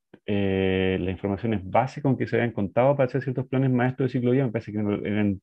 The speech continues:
Temuco y en, en Temuco era, y no, si bien hicimos una revisión muy a la rápida, por así decirlo, pero en general las estimaciones eran más bajo que lo que finalmente estaba pasando ahora. Que, que pasa también de que generalmente cuando tú partes con la ciclovía,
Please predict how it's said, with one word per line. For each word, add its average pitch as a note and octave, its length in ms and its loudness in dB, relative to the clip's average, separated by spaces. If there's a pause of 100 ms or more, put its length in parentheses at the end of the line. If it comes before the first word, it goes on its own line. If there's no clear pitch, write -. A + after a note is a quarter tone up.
(100)
Temuco B2 540 0
y A2+ 120 2
en, G2+ 260 -2
en G2 140 -6
Temuco G#2 360 0
era, A#2+ 240 -2 (580)
y A2 340 4
no, A#2 260 2 (180)
si - 160 -4
bien B2+ 120 4
hicimos C3+ 200 0
una C3 80 4
revisión A#2 340 2
muy E3 560 2
a E3+ 80 0
la C#3+ 140 2
rápida, B2 340 2
por G2 140 -2
así G2+ 140 -4
decirlo, A#2+ 280 0
pero A2 120 -2
en G#2 60 -6
general A2 460 2
las B2+ 160 2
estimaciones A#2+ 520 -2
eran A2+ 180 0
más G#2+ 200 -2
bajo A#2 300 0
que B2+ 80 2
lo A#2+ 120 4
que G#2 80 -4
finalmente A2+ 580 0
estaba A2 420 4
pasando G2+ 320 -4
ahora. F#2+ 240 0 (920)
Que, G2+ 440 2 (240)
que G2+ 100 0
pasa A2 240 0
también A2+ 260 2
de A2 120 2
que G#2 140 0
generalmente A2+ 840 0
cuando G#2+ 340 2
tú A2 140 -2
partes C3+ 300 2
con C#3+ 140 -4
la C#3 80 -2
ciclovía, D3 640 2